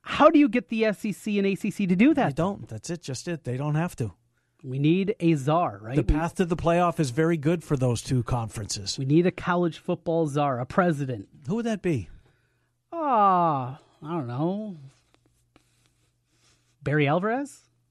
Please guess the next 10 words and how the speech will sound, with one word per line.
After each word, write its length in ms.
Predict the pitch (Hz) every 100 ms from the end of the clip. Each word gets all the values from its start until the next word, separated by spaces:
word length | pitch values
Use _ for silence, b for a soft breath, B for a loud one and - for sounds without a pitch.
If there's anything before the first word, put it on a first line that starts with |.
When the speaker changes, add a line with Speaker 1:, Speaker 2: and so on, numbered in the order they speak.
| _ -
Speaker 2:
No. 400 | 147 147 131 131 _ _
Speaker 1:
No? 320 | 160 170 196 190 _
Speaker 2:
No. 260 | 123 127 131 _ _ _ _ _ _
I 120 | 151
know. 200 | 208 349
I 100 | 214
think 180 | 180 233
it 60 | 208
should 180 | 220 185
be. 180 | 208